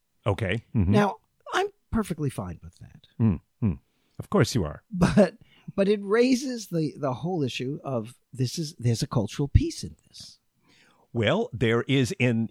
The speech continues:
Speaker 1: in this country, at least in this region of
Speaker 2: No,
Speaker 1: this
Speaker 2: and I have
Speaker 1: country.
Speaker 2: to say that I was really not put out at all.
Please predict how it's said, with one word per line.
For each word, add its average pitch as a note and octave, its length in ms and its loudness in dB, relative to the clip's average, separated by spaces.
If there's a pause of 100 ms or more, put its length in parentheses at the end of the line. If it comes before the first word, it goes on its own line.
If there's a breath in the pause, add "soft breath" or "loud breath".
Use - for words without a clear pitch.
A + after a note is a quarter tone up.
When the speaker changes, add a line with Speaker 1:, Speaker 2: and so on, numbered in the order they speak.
Speaker 1:
in G#2 260 0
this C#3 240 -2
country, G2 540 -4
at G#2 60 -10
least G2+ 320 -6
in F#2 220 -4
this F#2+ 220 -4
region F#3 360 -2
of - 40 -8
Speaker 2:
No, E3+ 120 6
Speaker 1:
this - 100 -2
Speaker 2:
and E3 140 8
I D#3+ 80 4
have F3 120 4
Speaker 1:
country. F#3 60 -4
Speaker 2:
to F#3+ 80 -2
say E3 160 0
that C3 160 -2
I A#2+ 80 -2
was B2 260 -6
really B2 260 -2
not G2+ 260 -4
put D#2+ 180 -4
out D#2 240 -14
at - 100 -16
all. - 180 -20